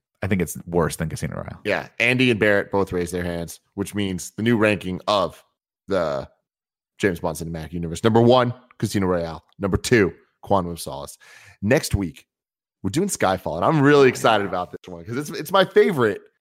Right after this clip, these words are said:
Speaker 1: This
Speaker 2: uh,
Speaker 1: is the end.
Speaker 2: that, at least from the first time I've seen him. So exciting times.
Speaker 1: I'm
Speaker 2: And
Speaker 1: excited
Speaker 2: also
Speaker 1: to go back and
Speaker 2: Adele,
Speaker 1: watch because
Speaker 2: dude.
Speaker 1: I remember
Speaker 2: Let's
Speaker 1: not,
Speaker 2: go.
Speaker 1: I didn't like Skyfall as much as everyone else did. Um, but recently my wife was watching it on T V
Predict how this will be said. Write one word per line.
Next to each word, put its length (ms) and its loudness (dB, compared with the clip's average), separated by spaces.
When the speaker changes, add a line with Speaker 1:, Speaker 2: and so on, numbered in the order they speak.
Speaker 1:
This 100 -6
Speaker 2:
uh, 360 2
Speaker 1:
is 180 -8
the 280 -8
end. 640 -10
Speaker 2:
that, 240 -4
at 80 -4
least 160 -4
from 120 -8
the 60 -8
first 220 -2
time 100 -6
I've 100 -14
seen 180 -14
him. 100 -14
So 320 -8
exciting 320 -12
times. 300 -10
Speaker 1:
I'm 60 0
Speaker 2:
And 100 2
Speaker 1:
excited 240 2
Speaker 2:
also 60 0
Speaker 1:
to 40 -2
go 100 4
back 180 4
and 60 0
Speaker 2:
Adele, 200 6
Speaker 1:
watch 80 -8
because 180 -4
Speaker 2:
dude. 80 -4
Speaker 1:
I 60 2
remember 340 2
Speaker 2:
Let's 140 0
Speaker 1:
not, 280 2
Speaker 2:
go. 40 -18
Speaker 1:
I 60 2
didn't 160 0
like 180 2
Skyfall 440 2
as 80 0
much 160 0
as 120 -6
everyone 280 -4
else 200 -8
did. 260 -12
Um, 320 -4
but 160 -2
recently 360 0
my 100 0
wife 260 2
was 100 -6
watching 300 -2
it 60 -6
on 140 -4
T 60 -16
V 40 -20